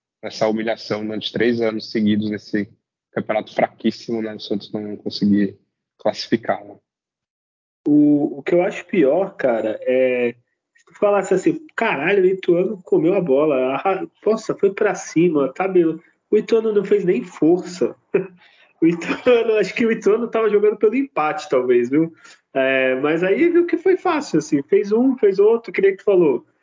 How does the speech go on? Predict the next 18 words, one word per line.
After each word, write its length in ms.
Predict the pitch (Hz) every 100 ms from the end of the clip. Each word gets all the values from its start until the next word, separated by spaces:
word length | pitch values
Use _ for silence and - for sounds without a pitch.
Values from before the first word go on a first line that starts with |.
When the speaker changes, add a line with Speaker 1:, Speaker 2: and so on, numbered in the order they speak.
| _ _
Speaker 2:
O 80 | -
atacante 460 | 147 165 175 185 185
do 80 | 190
Ituano, 680 | 190 175 180 185 147 117
aquele 280 | 110 - 156
lance, 420 | 151 165 165 131 -
que, 220 | - 151 -
que 140 | - 185
bizonho 600 | 233 151 135 156 175 165
do 460 | 135 123 117 117
Rodrigo 300 | - 127 135 139
Fernandes, 480 | - 131 120 147 151
que 140 | -
eu 100 | 120 120
até 180 | - 151
agora 260 | 151 143
não 60 | 139
entendi. 540 | 139 135 120 120 165